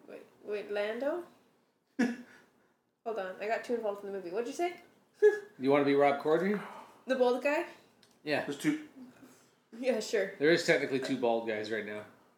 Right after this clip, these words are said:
Speaker 2: Well, no, he's, okay, you be the fat kid.
Speaker 3: Yeah, I'm a fat kid. I
Speaker 2: Okay.
Speaker 3: know. I know. I'm not cool
Speaker 2: So,
Speaker 3: enough to be the other two guys.
Speaker 2: do you remember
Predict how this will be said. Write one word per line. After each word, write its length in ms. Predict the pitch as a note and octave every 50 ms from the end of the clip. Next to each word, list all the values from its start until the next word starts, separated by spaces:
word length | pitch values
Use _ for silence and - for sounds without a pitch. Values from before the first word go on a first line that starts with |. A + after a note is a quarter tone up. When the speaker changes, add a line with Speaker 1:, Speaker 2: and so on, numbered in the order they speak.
| _ _ _ _ _ _ _ _ _ _ -
Speaker 2:
Well, 240 | F#3 F3+ E3+ E3+ D#3
no, 100 | D#3+ D#3+
he's, 340 | D#3+ D3 C#3 - - - - - - - _ _ _ _ _ _ _ _ _ _ _ _ _ - D3
okay, 200 | C#3+ D3+ C3+ B2
you 100 | C3+ D3
be 80 | E3+
the 100 | D#3+ D#3
fat 280 | D3+ - C#3+ B2+ - -
kid. 200 | - C#3+ - - - - - - - -
Speaker 3:
Yeah, 240 | D#3 D#3+ E3 E3 E3
I'm 120 | F3 F#3+ F3+
a 40 |
fat 260 | - - A2+ G2 - -
kid. 80 | -
I 40 | - B2+
Speaker 2:
Okay. 100 | C3 B2
Speaker 3:
know. 100 | A2 F#2+ - - - - _ _ _ _ _ _ _ _ _ _ _ _ -
I 100 | D#3 E3
know. 100 | D#3 C#3
I'm 160 | C3 C3 C3
not 100 | C#3 C#3+ C#3+
cool 180 | - D3 C#3
Speaker 2:
So, 80 | - C#3+
Speaker 3:
enough 120 | C#3+ C#3+ -
to 60 | C3+
be 80 | C3+
the 140 | C3 B2 B2+ B2
other 80 | B2
two 140 | - B2+ A#2
guys. 320 | A#2 A2+ A#2+ A#2 - - - - - -
Speaker 2:
do 80 | C#3+
you 60 | D#3+
remember 640 | F3+ F#3 F3+ F3+ F3+ F3 F3+ F3 E3+ D#3 C#3+ C#3 -